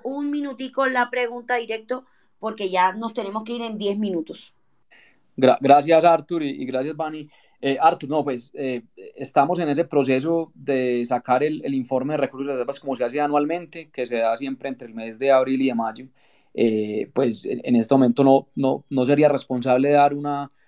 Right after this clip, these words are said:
Speaker 2: una indicación, eh, eh, de acuerdo que, pues, estamos todos optimistas de, de poder tener una, una mejoría. Hay va-, diferentes variables que entran en juego, eh, pero yo creo que lo, lo más importante, Arthur, en este momento es,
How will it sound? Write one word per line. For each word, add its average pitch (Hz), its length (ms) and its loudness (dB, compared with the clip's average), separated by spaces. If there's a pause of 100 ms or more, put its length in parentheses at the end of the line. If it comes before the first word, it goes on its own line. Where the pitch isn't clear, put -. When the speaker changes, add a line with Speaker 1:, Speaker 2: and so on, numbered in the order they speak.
(120)
Speaker 2:
una 139 160 -4
indicación, 151 680 -6 (100)
eh, 123 520 -4 (160)
eh, 127 260 -10
de 127 120 0
acuerdo 127 420 2
que, 127 220 0
pues, 113 180 -8
estamos 131 320 0
todos 143 160 2
optimistas 123 520 0
de, 127 180 2
de 117 160 -2
poder 113 260 -2
tener 135 240 0
una, 135 400 0 (380)
una 139 180 2
mejoría. 139 420 6
Hay 131 100 2
va-, 139 260 4 (200)
diferentes 131 580 -6
variables 127 520 2
que 135 80 -10
entran 120 260 -6
en 120 140 -4
juego, 120 320 -6 (420)
eh, 139 200 4
pero 139 160 4
yo 131 120 2
creo - 200 6
que - 200 -2
lo, 151 220 -2
lo 139 100 0
más 139 160 0
importante, 143 640 -2
Arthur, 156 320 0
en 135 60 -2
este 131 180 -8
momento 139 480 -8
es, 147 320 -6